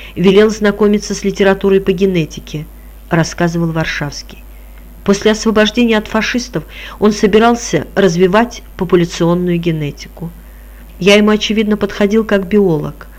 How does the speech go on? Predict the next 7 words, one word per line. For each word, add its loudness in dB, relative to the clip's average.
занятый 0
экологией -2
популяции. -6
Меня 4
удивлял 2
оптимизм -6
Тимофеева. -6